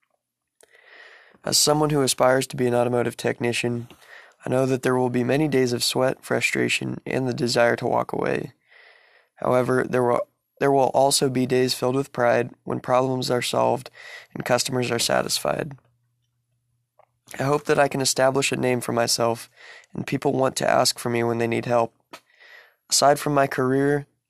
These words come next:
I hope one day I can take the training wheels off my kids, off my kids' bikes and encourage them through the challenge. I want to be a positive role model and take my children to church on Sundays,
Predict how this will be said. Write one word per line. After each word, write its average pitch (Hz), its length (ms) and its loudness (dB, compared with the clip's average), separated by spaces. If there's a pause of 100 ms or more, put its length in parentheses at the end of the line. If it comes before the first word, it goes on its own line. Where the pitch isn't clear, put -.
(120)
I 135 80 0
hope 143 240 -2
one 139 180 2
day 127 340 2
I 123 60 2
can - 140 -12
take 123 180 -4
the - 80 -12
training 127 380 -2
wheels 123 240 0
off 120 180 0
my 123 120 -2
kids, 139 440 -6 (520)
off 127 140 -4
my 123 120 0
kids' 143 380 -2
bikes 120 480 2 (400)
and - 100 -4
encourage 127 400 0
them 131 200 0
through 123 160 -2
the 120 80 -2
challenge. - 600 -4 (1080)
I - 80 -2
want 139 180 2
to - 40 -4
be 135 120 0
a 123 40 0
positive 139 500 2
role 127 180 2
model 127 380 2
and 127 140 -6
take 127 220 -6
my 123 100 0
children 127 380 -4
to 127 100 -4
church - 300 -4
on 123 100 -2
Sundays, 120 640 -2